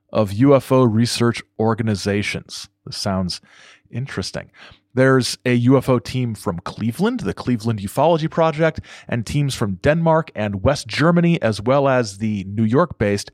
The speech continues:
Intercontinental U F O Galactic Spacecraft Research and Analytic Network, and they are calling for an open landing by Homo Cosmicus, which I suppose is the cosmic man.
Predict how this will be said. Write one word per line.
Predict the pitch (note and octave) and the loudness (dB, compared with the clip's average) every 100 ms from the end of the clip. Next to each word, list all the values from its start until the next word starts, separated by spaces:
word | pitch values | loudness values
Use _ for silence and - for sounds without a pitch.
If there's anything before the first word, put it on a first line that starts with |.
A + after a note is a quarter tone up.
| - | -6
Intercontinental | E3 E3+ - D#3+ D3+ C#3 C3 C3 C3 | -2 -2 -2 -2 -2 -2 -2 0 0
U | G#2 A#2 C#3 | 2 4 4
F | B2 | 4
O | B2 A#2+ | 4 4
Galactic | G#2+ G2+ A#2 A#2+ B2 - | 2 0 0 0 -4 -4
Spacecraft | - - A#2+ - - B2+ A#2 A2 - | -4 0 0 -2 -2 2 2 0 -4
Research | G#2+ B2+ - B2 A#2+ - | 0 0 2 2 2 0
and | A#2+ G#2+ - | -6 -6 -4
Analytic | B2+ C#3+ C3+ A#2 C3 A#2+ - | 0 2 2 2 2 2 0
Network, | G#2+ - F2+ - - | -4 -2 -4 -6 -6
and | A#2+ A#2+ A2+ | -2 -2 0
they | A#2 | 0
are | G#2+ | 0
calling | - - G3 G3+ B2 A2+ - - _ | -2 -2 0 2 0 -4 -14 -20 _
for | - | -4
an | A#2+ - | -4 0
open | E3 G3+ G3 | 2 2 0
landing | C#3+ B2 A2 G#2 F#2+ F2+ - _ | 0 -2 -2 -4 -6 -8 -16 _
by | - G#2 | -2 -2
Homo | - - - E3+ F#3 F3+ E3+ | -4 -10 -2 0 4 4 2
Cosmicus, | - - - D3+ C#3 A2 A2 - F#2+ - - - - - - _ _ - | 0 -10 0 0 2 -2 -6 -6 -6 -4 -4 -6 -10 -20 -20 _ _ -10
which | - | -2
I | A2 | 0
suppose | G2+ A#2 A#2 A#2+ B2+ A#2+ | 0 0 2 4 4 2
is | A#2 G2 | -2 0
the | B2+ | 0
cosmic | - - F#3 C#3+ A2+ A2 - | 0 0 2 0 -4 -8 -8
man. | G#2 G2+ D#2+ D#2+ | -6 -6 -8 -14